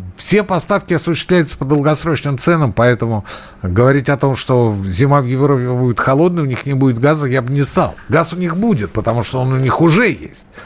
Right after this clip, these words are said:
Откуда он взялся — другой вопрос. Но газ будет. Газ будет, а вот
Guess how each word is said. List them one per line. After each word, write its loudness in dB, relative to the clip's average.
Откуда 2
он 2
взялся — -2
другой 0
вопрос. -10
Но 2
газ 2
будет. -4
Газ 0
будет, 0
а 2
вот -2